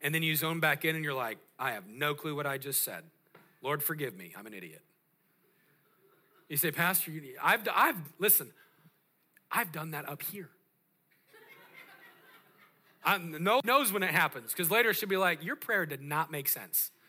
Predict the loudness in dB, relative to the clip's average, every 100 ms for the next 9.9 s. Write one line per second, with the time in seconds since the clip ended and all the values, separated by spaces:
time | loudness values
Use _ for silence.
0 | -20 -20 -20 -20 -20 -20 -20 -10 -2 -2
1 | 2 4 4 4 4 6 8 6 2 -2
2 | -2 0 0 0 0 4 4 4 0 -2
3 | -4 -8 -20 -20 -20 -20 -20 -20 -20 -20
4 | -20 -16 -16 -16 -20 -20 -20 -20 -20 -20
5 | -2 4 4 6 4 8 6 6 2 4
6 | 4 4 6 4 4 0 -12 0 4 6
7 | 6 4 2 2 2 0 0 0 -2 -2
8 | 0 2 2 2 0 0 0 2 4 6
9 | 6 6 6 6 4 0 -6 -8